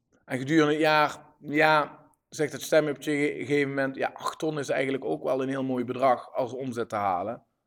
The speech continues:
Voor je het weet zit je op zes, op vijf, op vier. Omdat een reptiele brein ook zo wint.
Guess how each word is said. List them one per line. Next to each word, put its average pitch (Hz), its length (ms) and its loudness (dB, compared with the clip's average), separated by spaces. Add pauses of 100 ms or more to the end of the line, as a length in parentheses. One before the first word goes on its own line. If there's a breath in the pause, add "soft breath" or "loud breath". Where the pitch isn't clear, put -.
(540)
Voor 170 220 0
je 160 60 2
het - 80 -10
weet 151 200 -4
zit 147 160 -6
je 143 120 -8
op 127 80 -8
zes, 139 420 -4
op - 180 -18
vijf, 123 340 0
op - 160 -18
vier. 156 440 -14 (1200)
Omdat 143 260 -2
een 143 60 0
reptiele 160 380 0
brein 139 300 4
ook 135 200 -2
zo 160 260 0
wint. 127 440 -2